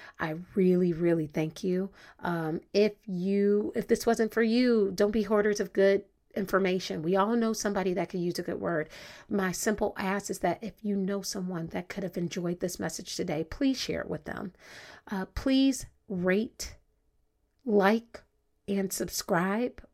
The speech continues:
on however you decide to listen to your podcast. Um, I'm always working on this end, so I always take recommendations or topics.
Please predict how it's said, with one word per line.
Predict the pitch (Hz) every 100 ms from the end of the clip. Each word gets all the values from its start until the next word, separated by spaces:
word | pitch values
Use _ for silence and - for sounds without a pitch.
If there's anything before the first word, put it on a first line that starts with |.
| -
on | 196 185 185 185 185 185
however | 170 190 190 196 190 196
you | 175 196 190
decide | 196 - 190 190
to | 196
listen | 185 180 196
to | - - 196 190 190 - - - -
your | - 202
podcast. | 202 190 - 240 311 - - - _ _
Um, | 190 190 196 196 196 -
I'm | 202
always | 214 208 196 -
working | 208 220 214
on | 202
this | 214 -
end, | 208 220 226
so | 202
I | 185
always | 208 208 208
take | - 214 202
recommendations | 196 208 185 190 - 220
or | 190
topics. | 170 - 180 - 269 - -